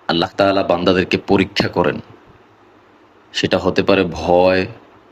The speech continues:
অথবা ক্ষুধা, অথবা ধরেন ধন সম্পদের ক্ষতি, অথবা ফলের ক্ষতি,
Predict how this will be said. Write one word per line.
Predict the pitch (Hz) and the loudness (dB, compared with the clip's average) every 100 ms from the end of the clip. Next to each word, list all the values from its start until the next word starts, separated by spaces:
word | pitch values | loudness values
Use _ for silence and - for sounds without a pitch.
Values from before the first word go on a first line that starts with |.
| - | -6
অথবা | 85 - 95 95 | -4 0 0 -2
ক্ষুধা, | - 95 92 98 95 98 117 - - - _ _ _ _ - | -2 2 4 4 2 -2 -12 -20 -20 -20 _ _ _ _ -2
অথবা | 104 - 107 110 | -2 2 2 2
ধরেন | 101 98 101 101 | 2 2 2 0
ধন | - 92 95 | 0 -2 0
সম্পদের | 101 95 110 95 92 | -2 0 0 0 -2
ক্ষতি, | - 92 101 98 101 104 - _ _ _ _ _ _ | 0 2 2 2 0 -8 -18 _ _ _ _ _ _
অথবা | 113 101 107 107 | -2 0 2 0
ফলের | - - 92 98 107 | 0 0 2 4 2
ক্ষতি, | 101 98 98 101 104 | 0 -2 2 2 2